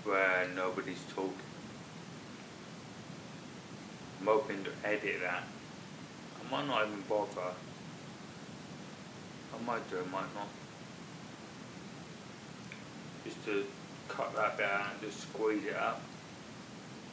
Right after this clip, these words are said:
You know what I mean? Because you know that.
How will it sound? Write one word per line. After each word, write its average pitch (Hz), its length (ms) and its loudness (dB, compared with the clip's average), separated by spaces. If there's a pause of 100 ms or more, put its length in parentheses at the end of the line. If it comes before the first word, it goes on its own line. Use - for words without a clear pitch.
(2000)
You 101 120 -4
know 101 160 6
what 98 100 2
I 104 160 -2
mean? 113 120 -2 (1900)
Because 101 160 4
you 107 160 2
know 110 160 6
that. 95 320 8